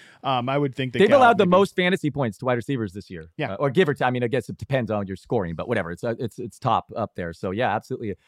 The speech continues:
Speaker 2: nice matchup. What about T Y Hilton pulling in a third and thirty catch?
Speaker 1: Sick.
Speaker 2: I mean, when a very important play in the game. I mean, that was really sick and out of nowhere. I honestly didn't realize it was T Y Hilton until, like, ten minutes later. I'm like, "That's who that was made that play?" I mean, that was a crazy, that was, what a throw by Dak.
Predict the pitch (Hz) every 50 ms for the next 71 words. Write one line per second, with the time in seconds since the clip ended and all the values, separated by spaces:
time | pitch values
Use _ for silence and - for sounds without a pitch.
0 | _ _ _ 123 117 - 139 123 107 113 104 139 185 202 160 135 131 - - 160
1 | 147 135 123 117 131 139 131 113 - 120 120 123 120 113 120 110 104 - _ -
2 | 156 160 175 190 190 185 165 139 - _ - 214 214 214 220 220 220 214 190 147
3 | 113 82 - _ _ _ - 165 185 156 127 107 85 - - - _ - 135 143
4 | 139 139 135 131 127 - 160 151 147 139 120 - _ - _ _ _ _ - 101
5 | 101 _ 214 240 233 208 180 160 139 - 123 127 123 113 101 117 120 113 107 104
6 | 92 110 104 98 95 95 92 95 92 95 123 123 92 90 - - 104 117 98 82
7 | - _ - 110 - - 98 110 110 101 107 143 135 - - - - 117 147 165
8 | 175 - 175 160 160 135 147 151 135 135 123 - - 143 131 123 110 127 - -
9 | 117 98 - - 104 104 101 - - 117 110 107 101 98 - - 113 127 113 95
10 | 85 87 85 - 98 104 131 269 - 220 208 208 202 - 190 208 190 175 190 190
11 | 180 196 190 190 - 180 196 190 202 220 220 190 120 127 123 123 117 117 120 110
12 | 107 87 104 98 90 - - _ - 113 127 139 117 - 110 104 92 - - -
13 | - - - - 156 147 113 - - 107 110 107 90 87 82 87 95 87 80 -